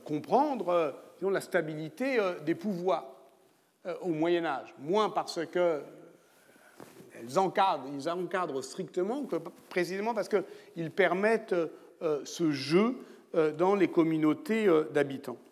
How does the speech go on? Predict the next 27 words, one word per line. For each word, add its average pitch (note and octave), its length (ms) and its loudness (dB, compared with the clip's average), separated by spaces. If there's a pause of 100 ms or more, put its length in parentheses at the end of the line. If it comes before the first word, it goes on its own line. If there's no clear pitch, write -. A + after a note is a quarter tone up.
(880)
J'articule D#3+ 720 0 (460)
à - 120 -10
cette D3+ 300 2
idée, D3+ 400 4
euh, A#2 140 4 (480)
euh, C#3 200 -2 (120)
une C#3+ 140 -2
seconde. F3 560 2 (520)
Le - 100 -10
système D#3+ 360 6
des C3+ 120 2
pouvoirs E3 540 4
tient E3+ 340 4
globalement D3 760 6
parce - 240 -2
qu'il C#3+ 180 -4
rend C3 260 4
possible A#3+ 520 4
ou C3 40 0
pensable D3 500 -2 (520)
la C#3+ 100 2
possibilité, D3 920 2
euh, D3+ 180 6 (460)
d'un D3 260 4
autre D#4+ 400 8
devenir D3 360 4
politique, B2+ 560 -10